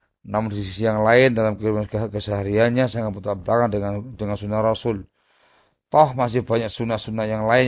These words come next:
yang terlalaikan olehnya. Apakah masih bermudah-mudahan dengan dosa kemaksiatan, dosa fitnah wanita, sering berkhalwat dengan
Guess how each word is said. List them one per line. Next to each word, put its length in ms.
yang 100
terlalaikan 480
olehnya. 480
Apakah 240
masih 240
bermudah-mudahan 880
dengan 320
dosa 560
kemaksiatan, 880
dosa 240
fitnah 380
wanita, 880
sering 220
berkhalwat 800
dengan 400